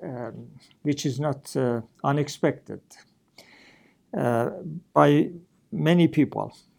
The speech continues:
but even with some, by some judges of the court. Uh, for example, Judge Koymans, uh,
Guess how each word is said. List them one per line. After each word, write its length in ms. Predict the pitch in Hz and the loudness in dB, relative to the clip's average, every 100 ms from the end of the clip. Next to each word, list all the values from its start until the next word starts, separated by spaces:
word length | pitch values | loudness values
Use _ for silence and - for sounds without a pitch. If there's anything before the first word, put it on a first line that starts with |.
| - | 0
but 200 | 147 151 | 2 2
even 360 | 214 185 180 151 | 2 4 2 2
with 160 | 143 | 0
some, 600 | - - 156 151 - - 131 | -2 -4 -2 -2 -6 -8 -4
by 240 | 127 127 | 0 0
some 440 | 127 - 151 147 | -2 -2 -2 -2
judges 460 | 123 151 160 139 120 | 0 2 4 4 0
of 180 | 131 110 | -2 -6
the 80 | 120 | -10
court. 460 | - 110 - - - _ - | -10 -10 -12 -20 -20 _ -12
Uh, 360 | 131 113 110 104 - - 175 _ | -6 -4 -4 -6 -10 -16 -20 _
for 160 | - 180 | 4 4
example, 480 | 139 180 151 175 147 | 6 4 4 2 2
Judge 500 | 120 151 151 - - _ _ _ - | 6 6 6 2 -14 _ _ _ 2
Koymans, 800 | 185 202 160 113 127 131 - - _ _ _ _ _ _ _ 180 | 6 6 4 0 -6 -10 -14 -18 _ _ _ _ _ _ _ -8
uh, 380 | 117 113 110 | -6 -4 -4